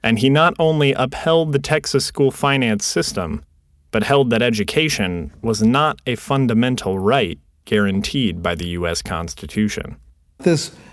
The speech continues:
Speaker 2: idea of the Supreme Court picking out new fundamental rights, whether it's voting or housing or education or whatever, that era was coming to an end.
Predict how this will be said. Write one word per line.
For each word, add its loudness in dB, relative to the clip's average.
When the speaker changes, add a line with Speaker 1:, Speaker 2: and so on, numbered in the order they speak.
Speaker 2:
idea 4
of 4
the 0
Supreme 0
Court 2
picking 2
out 2
new 4
fundamental 2
rights, 2
whether 6
it's 0
voting 6
or 0
housing 4
or 0
education 0
or 2
whatever, 2
that 6
era 4
was -2
coming 2
to -2
an 2
end. -2